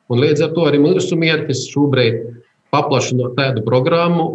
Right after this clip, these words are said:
un veidot iespējas komersantiem, jauniem, e, cilvēkiem veidot savu individuālo komercdarbību, veidot sijā, vienalga kādā formā, bet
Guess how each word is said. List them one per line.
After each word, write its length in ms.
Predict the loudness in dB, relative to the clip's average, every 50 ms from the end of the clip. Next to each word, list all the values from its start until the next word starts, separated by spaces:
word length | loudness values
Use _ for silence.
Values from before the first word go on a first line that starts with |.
| 0
un 140 | 0 0 0
veidot 560 | 0 0 0 0 0 0 0 -2 -2 -2 -6 -6
iespējas 760 | -2 -2 0 0 0 -2 -4 -2 -2 0 2 2 0 0 -2 0
komersantiem, 800 | 0 0 2 0 -2 -2 -2 -2 -2 0 0 -2 0 0 0 2
jauniem, 480 | 2 2 0 0 -2 0 0 2 2
e, 400 | 2 2 0 0 0 0 0 0 0 0
cilvēkiem 560 | 0 2 2 2 2 0 0 0 0 2 2
veidot 320 | 2 2 2 0 -2 -4
savu 320 | -4 -2 0 0 0 -2 -4 -8 _ _ -2 0
individuālo 560 | 2 2 2 2 2 2 2 2 2 0 0 0
komercdarbību, 840 | 0 0 0 -2 -2 -2 -2 -2 -2 0 -2 -2 -2 -2 -2 -4 -6 -8 _ _ _ _ _ _ -6
veidot 480 | -2 0 2 2 4 4 2 2 0
sijā, 460 | -2 -4 0 2 2 2 4 2 0 0 -2 -4 -8 -6 -4
vienalga 400 | -2 0 2 2 2 0 0 -2 -2
kādā 260 | -2 -2 -2 -2 -4 -2
formā, 320 | 0 0 0 2 0 0 0 0
bet 180 | 0 0 0 -2